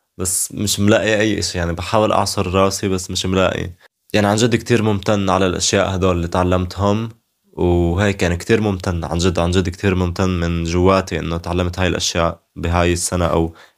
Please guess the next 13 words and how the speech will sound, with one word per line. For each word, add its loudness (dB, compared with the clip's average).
ببداية 2
هاي 0
السنة، -6
أو -6
يعني -2
بشهر -4
ثلاثة، 0
لأنه 4
كتير 2
أفرقوا 2
بحياتي 0
وأضافوا 0
لحياتي، -2